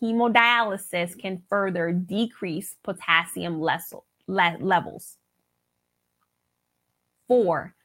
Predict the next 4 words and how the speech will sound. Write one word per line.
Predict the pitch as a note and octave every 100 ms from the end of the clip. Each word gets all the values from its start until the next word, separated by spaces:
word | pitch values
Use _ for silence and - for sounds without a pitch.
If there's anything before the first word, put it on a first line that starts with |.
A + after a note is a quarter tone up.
| _ -
assess | G3 - A#3 A3+ - -
for | - A3+
muscle | G3+ F3+ G3+ - D4+
cramping | - D4+ C#4 B3 F#3+ F3+ F3